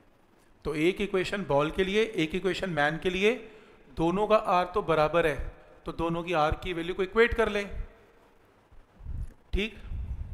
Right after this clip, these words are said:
तो पहले ball की equation ये रही, फिर man की इक्वेशन, equation number टू ये रही, ये ball की equation है, ये man की equation है। दोनों को इक्वेट कर दें, T से T cancel, वी नॉट से वी नॉट cancel, cos theta half आ गया, theta कितना?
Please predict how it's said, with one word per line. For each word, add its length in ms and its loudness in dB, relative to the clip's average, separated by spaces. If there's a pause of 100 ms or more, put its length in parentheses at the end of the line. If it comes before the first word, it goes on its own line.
(1500)
तो 60 -10
पहले 280 0
ball 260 0
की 140 -4
equation 360 -2
ये 120 2
रही, 180 -4 (680)
फिर 160 -4
man 340 0
की 100 -6
इक्वेशन, 400 -4
equation 380 -4
number 200 -2
टू 200 -4
ये 180 2
रही, 180 -2 (200)
ये 80 -2
ball 240 0
की 120 -6
equation 400 -2
है, 140 -6 (640)
ये 80 0
man 280 2
की 100 -4
equation 420 0
है। 160 -4 (520)
दोनों 280 4
को 80 6
इक्वेट 340 4
कर 160 4
दें, 200 0
T 160 0
से 160 4
T 180 2
cancel, 380 2
वी 140 -2
नॉट 180 2
से 120 0
वी 140 0
नॉट 200 4
cancel, 420 2 (480)
cos 280 8
theta 280 8
half 300 6
आ 80 8
गया, 180 2
theta 300 2
कितना? 280 2